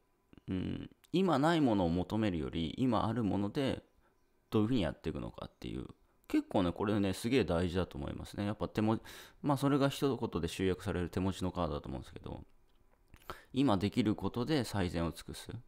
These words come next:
なんか久保さんもね、あのー、最悪を、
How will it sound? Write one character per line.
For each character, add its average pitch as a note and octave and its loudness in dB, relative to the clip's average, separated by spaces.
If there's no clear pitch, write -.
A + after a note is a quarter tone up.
な B2+ 0
ん - 0
か - -8
久 A2+ 2
保 A2+ 4
さ A#2 2
ん G2+ 6
も G2+ 2
ね、 G2 2
あ F2 0
の D#2 -2
ー、 C#2 -6
最 G2 2
悪 - -2
を、 F2+ 0